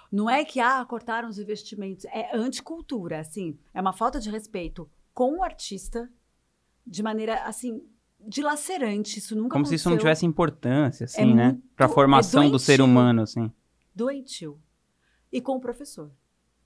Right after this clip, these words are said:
Speaker 1: É, é, é, é um, a gente tá mo-, vivendo um momento de um governo e de discípulos desse governo, da, da sociedade, da comunidade, que não respeitam o artista e o professor. Isso, pra mim, É,
Speaker 2: Ainda picado.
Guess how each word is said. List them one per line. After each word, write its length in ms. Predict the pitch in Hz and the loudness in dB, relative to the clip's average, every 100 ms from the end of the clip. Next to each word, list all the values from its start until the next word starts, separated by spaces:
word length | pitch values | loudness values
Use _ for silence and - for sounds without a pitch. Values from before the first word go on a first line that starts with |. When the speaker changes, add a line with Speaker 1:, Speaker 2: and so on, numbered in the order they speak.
| _ _ _ _ | _ _ _ _
Speaker 1:
É, 120 | 190 | -10
é, 640 | 190 - - - 208 - | -10 -10 -14 -12 -12 -10
é, 20 | |
é 140 | 208 196 | -10 -8
um, 360 | 190 196 196 339 | -10 -12 -12 -14
a 60 | 170 | -16
gente 140 | - | -14
tá 60 | 214 | -12
mo-, 240 | 196 196 - 196 | -10 -10 -10 -12
vivendo 300 | 185 190 226 | -10 -10 -8
um 60 | 254 | -6
momento 680 | 226 196 185 175 175 170 - _ _ _ 180 | -6 -8 -8 -12 -14 -18 -18 _ _ _ -14
de 100 | 185 | -10
um 80 | 208 | -4
governo 640 | 214 170 185 170 170 - _ | -4 -4 -8 -8 -10 -12 _
e 260 | 262 285 302 | -6 -4 -4
de 240 | 202 170 | -8 -14
discípulos 580 | 170 185 - 277 302 294 | -14 -14 -12 -12 -10 -6
desse 220 | 226 220 | -4 -6
governo, 480 | 214 202 190 180 175 | -8 -10 -10 -12 -12
da, 160 | 165 175 | -12 -12
da 180 | 175 180 | -12 -14
sociedade, 580 | 214 208 214 185 170 156 | -12 -14 -10 -8 -8 -10
da 100 | 185 | -10
comunidade, 680 | 240 214 190 180 185 180 165 _ _ | -8 -10 -10 -8 -8 -8 -14 _ _
que 120 | - 214 | -8 -8
não 100 | 208 | -6
respeitam 500 | 214 208 180 185 190 | -10 -12 -14 -12 -12
o 40 | |
artista 360 | 185 - 233 294 | -14 -14 -16 -14
e 40 | |
o 20 | |
professor. 560 | 285 277 302 - 196 - | -14 -14 -14 -8 -8 -8
Isso, 260 | 226 - | -10 -14
pra 200 | 254 240 | -8 -8
mim, 520 | 214 208 226 240 190 - _ _ _ _ _ _ _ | -6 -6 -4 -4 -4 -10 _ _ _ _ _ _ _
É, 380 | - 208 202 202 | -6 -4 -2 -2
Speaker 2:
Ainda 220 | 120 123 | -2 -2
picado. 440 | 123 117 - 113 | -2 -6 -6 -10